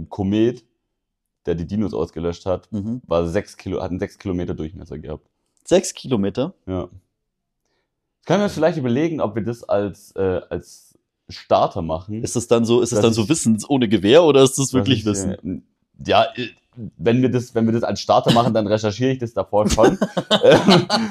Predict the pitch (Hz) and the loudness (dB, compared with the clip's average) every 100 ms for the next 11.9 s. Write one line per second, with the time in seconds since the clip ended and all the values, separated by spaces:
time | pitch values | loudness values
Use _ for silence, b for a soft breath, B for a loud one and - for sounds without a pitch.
0 | - 160 101 147 120 113 - 117 139 147 | 4 4 6 4 4 0 2 4 6 4
1 | 143 143 143 104 104 92 107 113 107 104 | 6 4 4 4 6 4 6 6 6 4
2 | 98 98 95 98 95 95 - 101 - - | 2 2 2 -2 -2 -6 -8 -8 -4 4
3 | - - - - - 180 180 180 - 156 | 4 6 4 4 4 2 4 0 0 -2
4 | 156 165 139 156 - - - 180 302 - | 2 4 4 0 -6 -12 0 0 0 2
5 | - - - - 277 262 226 - _ 233 | 0 2 -4 -2 -2 0 -2 -6 _ -8
6 | 196 139 - 135 135 139 139 131 147 143 | 0 2 4 4 4 4 2 4 4 6
7 | 151 110 117 117 131 127 113 113 120 127 | 4 2 2 2 2 4 4 4 8 10
8 | 131 113 143 104 120 120 120 113 107 107 | 10 8 6 4 4 6 4 4 2 4
9 | 117 110 104 98 95 98 101 98 90 85 | 2 2 2 0 0 -2 -2 -2 -6 -8
10 | 87 82 80 98 82 78 78 78 82 78 | -10 -10 -8 -4 -4 -4 -6 -8 -12 -14
11 | - 78 - 82 - _ _ 104 95 | -12 -16 -10 -10 -10 _ _ -4 -4